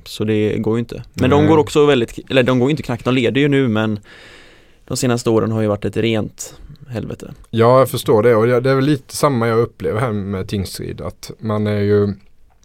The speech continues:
Speaker 2: ah, det ska jag inte säga heller, det, det vore ju konstigt att jämföra de två lagen. De har ju, öis har vunnit S M-guld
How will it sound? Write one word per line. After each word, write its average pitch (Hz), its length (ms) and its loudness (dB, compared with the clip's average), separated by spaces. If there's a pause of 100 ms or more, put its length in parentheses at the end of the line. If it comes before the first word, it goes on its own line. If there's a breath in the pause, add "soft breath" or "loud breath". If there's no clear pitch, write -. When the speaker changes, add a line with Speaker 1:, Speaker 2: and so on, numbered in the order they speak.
(240)
Speaker 2:
ah, - 160 -4
det - 80 -18
ska - 160 -14
jag - 60 -12
inte - 100 -14
säga - 240 -10
heller, - 200 -12
det, 92 320 -10
det 85 100 -12
vore 90 240 -12
ju - 140 -18
konstigt - 400 -14
att - 60 -18
jämföra 90 400 -12
de 85 100 -12
två - 160 -16
lagen. 87 300 -12 (600 loud breath)
De - 180 -14
har 87 160 -6
ju, 82 280 -6 (260)
öis 92 260 -8
har 95 80 -8
vunnit 92 220 -6
S - 280 -12
M-guld 85 360 -12